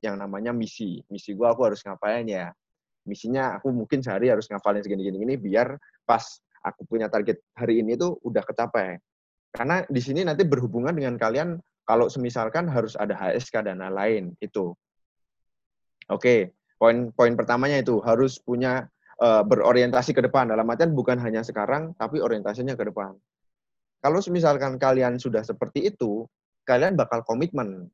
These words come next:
nggak bakal, apa ya, eh, nggak bakal nyeleneh lah. Aku udah punya wishlist, aku udah punya target begini, gini, gini.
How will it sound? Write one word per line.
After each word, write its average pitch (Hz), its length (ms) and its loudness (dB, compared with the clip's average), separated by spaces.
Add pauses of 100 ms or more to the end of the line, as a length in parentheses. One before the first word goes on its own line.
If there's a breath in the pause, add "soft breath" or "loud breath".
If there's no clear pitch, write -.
(320)
nggak 123 240 2
bakal, 160 480 2 (320)
apa 123 240 0
ya, 113 180 2 (380)
eh, 123 80 6
nggak 110 160 4
bakal 127 320 2
nyeleneh 147 320 2
lah. 127 240 0
Aku 160 240 0
udah 127 160 0
punya 127 200 -2
wishlist, 123 440 0
aku 113 160 -4
udah 120 160 2
punya 117 240 -2
target 110 240 0
begini, 110 320 -6
gini, 110 160 -6
gini. 110 260 -4